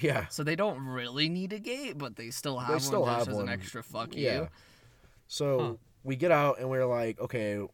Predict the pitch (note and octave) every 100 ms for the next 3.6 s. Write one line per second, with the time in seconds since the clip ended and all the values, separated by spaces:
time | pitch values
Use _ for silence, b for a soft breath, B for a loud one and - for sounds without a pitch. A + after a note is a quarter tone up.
0 | _ _ - A2 G#2+ A2+ A#2 A#2 B2 A#2
1 | G#2 E2 - C3+ F3 F#3 F3+ D3 E3 E3
2 | F3+ G3+ F3+ E3+ E3+ E3 D#3+ - D3+ C#3
3 | C3 - - A#2 A#2+ A2